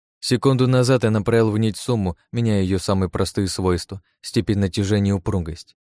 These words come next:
Привязанный к этой нити нож со всей скоростью стремляется вдоль неё, как на резинке,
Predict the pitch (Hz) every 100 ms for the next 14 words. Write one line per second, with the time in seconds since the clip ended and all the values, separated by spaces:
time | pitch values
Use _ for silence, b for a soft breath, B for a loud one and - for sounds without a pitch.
0 | _ _ - 101 98 98 98 95 98 101
1 | 98 98 92 98 95 101 - 95 107 -
2 | 113 107 - 110 92 101 107 107 104 101
3 | 98 104 101 104 107 101 107 104 104 101
4 | 107 - 85